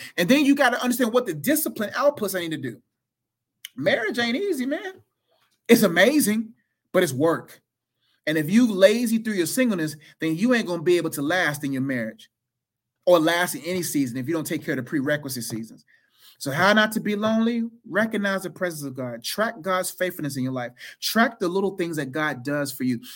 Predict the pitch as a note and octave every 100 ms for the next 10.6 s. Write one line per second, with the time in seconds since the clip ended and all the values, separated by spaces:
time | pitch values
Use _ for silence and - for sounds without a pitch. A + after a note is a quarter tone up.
0 | - D#3 A3 C4 A#3+ G#3+ F#3 E3+ D3+ F#3+
1 | G3+ - F#3+ F#3 E3+ F3+ F#3 F3 C#3+ D#3+
2 | D#3+ G3 F#3 D#3 F3 E3+ C3+ E3+ E3+ E3
3 | D#3+ C3+ A2+ E3 - C#3 C3+ B2+ A#2 A#2+
4 | - - - - D3 G#3 E4 D4+ G#3+ F3
5 | A3+ G3 D#3 A2+ E3 A#3 - E3+ G3+ -
6 | E3 G3 - D3+ E3 - F3 F3 D3+ B2
7 | A2+ A2 D3 F3+ - D#3 B2 D3 F3 F3+
8 | F#3+ - - - G#3+ F4+ D#4 G#3 A3 A3
9 | C3+ A2+ A#2+ F3+ G3 F#3 F3 F#3+ - C#3
10 | C#3+ A2 B2+ G#3+ C4 D4